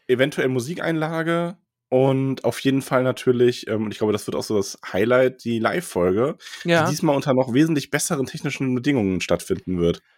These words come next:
Speaker 2: Ja, unser Technikmann Jan, ne, der, ich glaub, der will sich richtig austoben.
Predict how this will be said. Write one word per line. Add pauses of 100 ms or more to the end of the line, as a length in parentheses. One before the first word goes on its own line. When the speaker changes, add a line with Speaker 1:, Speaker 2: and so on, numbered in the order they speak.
(140)
Speaker 2:
Ja,
unser
Technikmann
Jan, (200)
ne,
der,
ich
glaub,
der
will
sich
richtig
austoben.